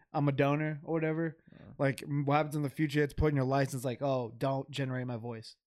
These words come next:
Speaker 1: for anything."
Speaker 2: Or what if there's,
Speaker 1: <clears throat>
Speaker 2: what if they're so advanced at the time they use human organs? Like, you know, Android type shit.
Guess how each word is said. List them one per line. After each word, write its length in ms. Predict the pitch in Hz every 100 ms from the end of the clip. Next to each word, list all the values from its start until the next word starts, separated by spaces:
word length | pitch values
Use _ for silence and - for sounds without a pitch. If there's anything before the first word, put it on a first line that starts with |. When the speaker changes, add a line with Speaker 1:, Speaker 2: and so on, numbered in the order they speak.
| _
Speaker 1:
for 100 | 135
anything." 400 | 131 120 120 110 _ -
Speaker 2:
Or 400 | 131 131 135 90
what 240 | 131 135
if 100 | 139
there's, 320 | 131 196 175 135 -
Speaker 1:
<clears throat> 140 | _ -
Speaker 2:
what 220 | 131 139
if 300 | 139 123 -
they're 180 | 120 131
so 180 | 123 143
advanced 520 | 131 113 127 135 135 -
at 100 | 120
the 80 | 110
time 300 | 120 127 131
they 80 | 120
use 220 | 123 117
human 340 | - 127 123
organs? 580 | 120 113 123 113 113 - _ _ _ _ _ _ _ _ -
Like, 200 | 113 101 -
you 140 | 98
know, 160 | 120 113
Android 560 | 117 143 143 123 113 110 113
type 180 | 120 107
shit. 300 | - 117 -